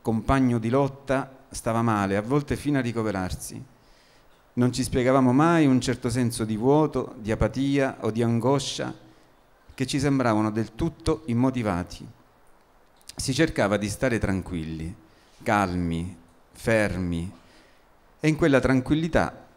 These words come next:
ci sentivamo però immobili. Avevamo solo un abito, la nostra identità comunista, e con quella ci sentivamo belli e speciali.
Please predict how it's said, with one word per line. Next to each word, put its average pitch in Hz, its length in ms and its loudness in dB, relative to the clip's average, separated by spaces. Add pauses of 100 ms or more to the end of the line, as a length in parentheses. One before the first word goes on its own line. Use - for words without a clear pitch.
(120)
ci 139 120 -2
sentivamo 117 600 2
però 101 280 2 (280)
immobili. 87 760 -2 (2250)
Avevamo 156 460 4
solo 180 260 4
un 127 80 4
abito, 95 520 -2 (540)
la 131 140 -2
nostra 135 320 -2
identità 127 580 -2
comunista, 101 720 -6 (540)
e 151 100 0
con 170 160 0
quella 190 300 2
ci 139 100 -4
sentivamo 127 540 -2
belli 190 560 -2
e 131 100 -4
speciali. 90 640 -6